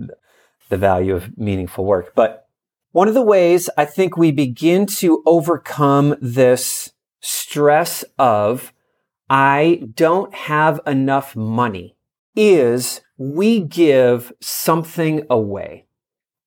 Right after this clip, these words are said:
If you can give away five dollars this week and still get to the end of the week and have food and have shelter and have clothing,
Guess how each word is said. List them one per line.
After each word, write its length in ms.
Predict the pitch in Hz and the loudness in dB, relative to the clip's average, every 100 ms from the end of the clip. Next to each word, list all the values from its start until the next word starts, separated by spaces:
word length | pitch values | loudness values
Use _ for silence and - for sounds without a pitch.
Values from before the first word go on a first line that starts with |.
| _ _ | _ _
If 220 | - 160 156 | -2 -2 -2
you 280 | 170 233 | 0 0
can 220 | 254 277 233 | 0 0 2
give 220 | 208 190 | 2 2
away 560 | 196 156 123 117 120 - | 2 4 4 2 0 -4
five 580 | - - 139 151 170 | -6 0 2 2 0
dollars 760 | 160 131 113 101 95 101 - - _ | 2 2 2 0 -4 -12 -14 -16 _
this 400 | 120 120 143 - | -10 0 0 0
week 440 | 120 117 95 - _ _ _ _ _ _ _ _ _ _ | -6 -6 -8 -14 _ _ _ _ _ _ _ _ _ _
and 280 | 160 165 160 | 0 0 0
still 560 | - - 190 208 220 220 | -4 0 2 4 2 0
get 260 | 170 185 | 0 0
to 100 | 180 | 0
the 140 | 165 - | -4 -2
end 180 | 170 | 0
of 80 | 180 | 2
the 80 | 185 | 2
week 360 | 147 131 127 - | 2 2 0 -4
and 160 | 131 123 | -4 -2
have 680 | 120 139 139 147 175 165 - | -2 0 2 2 0 -4 -14
food 800 | - - - 135 131 160 220 196 _ _ _ _ _ | -18 -10 0 2 4 2 0 -6 _ _ _ _ _
and 160 | 139 | -2
have 260 | 135 135 127 | 0 0 0
shelter 840 | - - 123 135 - 160 185 170 _ - | -2 2 2 2 0 -2 -2 -8 _ -6
and 140 | 139 | -2
have 280 | 135 135 120 | 0 -2 -4
clothing, 800 | - 156 156 151 101 90 98 - | -10 0 2 2 0 -10 -16 -20